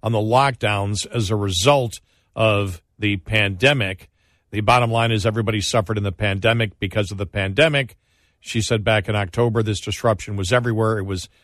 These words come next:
bad regardless of whether schools were remote or in, uh, uh, uh, person. And again, as they,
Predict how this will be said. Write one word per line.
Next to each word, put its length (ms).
bad 300
regardless 480
of 80
whether 220
schools 440
were 220
remote 360
or 500
in, 460
uh, 340
uh, 200
uh, 140
person. 520
And 280
again, 440
as 340
they, 280